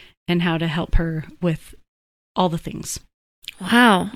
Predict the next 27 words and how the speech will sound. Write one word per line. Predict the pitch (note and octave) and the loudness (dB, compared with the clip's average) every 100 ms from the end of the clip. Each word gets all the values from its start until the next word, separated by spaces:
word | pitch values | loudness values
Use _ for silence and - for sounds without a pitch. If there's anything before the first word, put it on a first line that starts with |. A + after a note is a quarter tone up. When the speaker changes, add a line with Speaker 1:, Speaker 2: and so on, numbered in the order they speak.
| - | 4
Speaker 2:
I | |
Speaker 1:
Yeah. | A#3 | 6
Speaker 2:
wasn't | C4 B3+ | 8 8
expecting | B3+ - C#4+ C#4+ D4+ | 6 8 6 8 8
that | A#3+ | 8
answer. | A#3 F#4 E4 G#3 | 8 8 8 8
You | F3 | 8
didn't | D#4+ F4 | 8 8
choose | C4+ F#4+ D#4+ | 8 8 10
anybody | E4+ D4+ D#4+ | 8 8 6
famous. | - F4 G4+ G4+ A#3+ G#4+ F4+ - | 8 8 10 10 10 10 8 6
Speaker 1:
<laughs> | - - - - - - | 2 0 0 0 0 2
Speaker 2:
You | C#4 | 6
didn't | E4 E4 | 8 8
choose | - E4 D4 F#3+ - - | 8 8 8 6 -2 4
Jesus, | - E4+ A4 C#4 C4 - | 8 10 10 8 8 8
you | C#4 | 8
know, | B3+ | 10
or | C#4+ | 8
Speaker 1:
Right? | C4 | 8
Speaker 2:
somebody. | A3 B3 C#4 | 8 8 8
You | D#4+ C4 D#4 | 8 6 6
Speaker 1:
No. | C#4 | 8
Speaker 2:
chose | E4+ F4+ | 8 8
your | E4 E4 | 8 8
daughter. | D#4 F4 D#4+ G#2 G3 | 8 8 6 4 2
Speaker 1:
Yeah. | A3 A#3 | 2 0